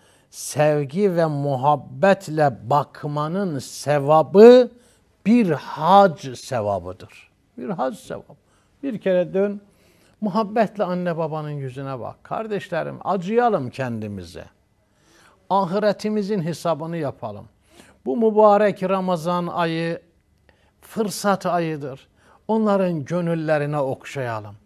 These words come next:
Anne babanın gönlüne okşayalım. Anne babanın kalbine okşayalım. Varlığımızla mutlu, o-, mutlu olmalarına sebep olalım.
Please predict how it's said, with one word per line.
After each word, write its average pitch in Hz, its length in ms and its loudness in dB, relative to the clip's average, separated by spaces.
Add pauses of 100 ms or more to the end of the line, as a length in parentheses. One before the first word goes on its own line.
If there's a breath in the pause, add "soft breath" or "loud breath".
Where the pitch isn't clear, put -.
(520 soft breath)
Anne 233 360 4
babanın 240 540 4
gönlüne 226 580 4
okşayalım. 156 760 4 (720 soft breath)
Anne 202 540 2
babanın 208 580 4
kalbine 202 580 4
okşayalım. 185 840 2 (1600)
Varlığımızla 226 1160 8
mutlu, 208 480 4
o-, 220 220 4
mutlu 202 840 2
olmalarına 208 800 6
sebep 165 440 -2
olalım. 139 400 -4